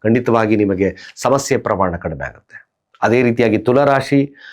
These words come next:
ಖಂಡಿತವಾಗಿ ತುಲಾರಾಶಿಯವರಿಗೆ ಹಣಕಾಸಿನ ವಹ-, ವಹಿವಾಟುಗಳನ್ನು ಎಚ್ಚರಿಕೆ ನೋಡ್ಕೊಳ್ಳಿ. ವ್ಯಾಪಾರ ನಷ್ಟದಿಂದ ಕೂಡಿರ್ತಕ್ಕಂಥ ಇರುತ್ತೆ. ಇದ್ದಕ್ಕಿದ್ದಾಗೆ ಹಣ ಪೋಲಾಗ್ತಕ್ಕಂಥ ಸನ್ನಿವೇಶಗಳು ಬರ್ತದೆ, ನಷ್ಟವನ್ನು ಅನುಭವಿಸ್ತೀರಾ. ಸಂಗಾತಿಗೋಸ್ಕರ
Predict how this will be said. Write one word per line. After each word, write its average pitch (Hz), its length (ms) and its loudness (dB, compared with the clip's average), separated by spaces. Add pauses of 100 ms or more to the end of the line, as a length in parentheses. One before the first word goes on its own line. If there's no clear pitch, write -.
(120)
ಖಂಡಿತವಾಗಿ 131 500 2
ತುಲಾರಾಶಿಯವರಿಗೆ 135 1160 0
ಹಣಕಾಸಿನ 143 600 0
ವಹ-, 110 600 0
ವಹಿವಾಟುಗಳನ್ನು 123 720 2
ಎಚ್ಚರಿಕೆ 110 440 0
ನೋಡ್ಕೊಳ್ಳಿ. 87 400 -4
ವ್ಯಾಪಾರ 120 380 2
ನಷ್ಟದಿಂದ 143 500 2
ಕೂಡಿರ್ತಕ್ಕಂಥ 117 680 0
ಇರುತ್ತೆ. 98 260 -2
ಇದ್ದಕ್ಕಿದ್ದಾಗೆ 151 680 2 (360)
ಹಣ 120 140 2
ಪೋಲಾಗ್ತಕ್ಕಂಥ 117 760 0
ಸನ್ನಿವೇಶಗಳು 101 600 0
ಬರ್ತದೆ, 95 360 0
ನಷ್ಟವನ್ನು 123 520 0
ಅನುಭವಿಸ್ತೀರಾ. 101 640 0 (300)
ಸಂಗಾತಿಗೋಸ್ಕರ 156 1000 2